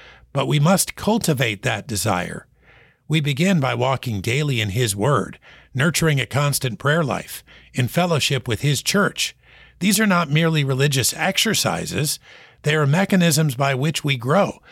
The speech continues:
both in knowledge and in affection for things above. We are still citizens of earth, but we also hold a citizenship above,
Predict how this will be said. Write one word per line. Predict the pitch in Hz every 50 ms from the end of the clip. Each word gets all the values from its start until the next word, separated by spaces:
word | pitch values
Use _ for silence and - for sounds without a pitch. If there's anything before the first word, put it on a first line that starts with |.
| - - -
both | _ - 120 117 - 127
in | 120 107 101
knowledge | 110 117 131 147 165 185 208 190 - - - - - - _ _ -
and | - 131
in | 131 131 127
affection | 117 - - 170 175 147 - - - 98 85
for | 92 - - 92
things | - - 123 117 113 117 101
above. | 104 92 117 139 143 110 82 - - - - _ _ _ _ _ _ _ _ _ _ _
We | 139 147 160
are | 131
still | - - - 180 190 170 139
citizens | - - - 135 127 120 - - 120 104 95 98
of | 104 107
earth, | 135 147 123 - - - - - _ - - - _ _ _ _
but | - 113
we | 113 110 120
also | 123 151 180 170 - - 143 127 107
hold | 87 123 127 127 127 131 127 -
a | 110
citizenship | - - - 185 190 185 135 - 143 127 101 - - 120 113 123 - - -
above, | 139 131 117 147 175 196 175 120 92 - - -